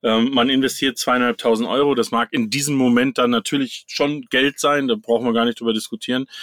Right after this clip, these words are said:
Aber man, man sollte mal bedenken, äh, äh, wie viel sicherer und wie, wie langfristig man dann auch dieses Thema einfach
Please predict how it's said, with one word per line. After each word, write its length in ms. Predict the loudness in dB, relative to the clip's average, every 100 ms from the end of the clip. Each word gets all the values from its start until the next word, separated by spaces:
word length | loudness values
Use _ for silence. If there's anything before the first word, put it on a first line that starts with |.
| -16 -16 -4
Aber 260 | 2 4 4
man, 280 | 2 0 0
man 260 | 0 0 0
sollte 280 | 2 2 2
mal 140 | 0
bedenken, 640 | 0 0 -2 -2 -4 -4 -6
äh, 40 | -2
äh, 800 | 2 4 2 0 0 0 0 -2
wie 120 | -6
viel 300 | -2 0 0 -2
sicherer 760 | -8 -6 -2 0 2 4 2 2
und 200 | -4 -6 -14 -18 -18 -16
wie, 460 | -6 0 2 2 0
wie 140 | -2 0
langfristig 680 | 2 2 0 -4 -4 -6 -2
man 180 | 0
dann 160 | 2 0
auch 200 | 0 -4
dieses 240 | -6 -10 -6
Thema 320 | -2 0 0
einfach 340 | -2 -2 -2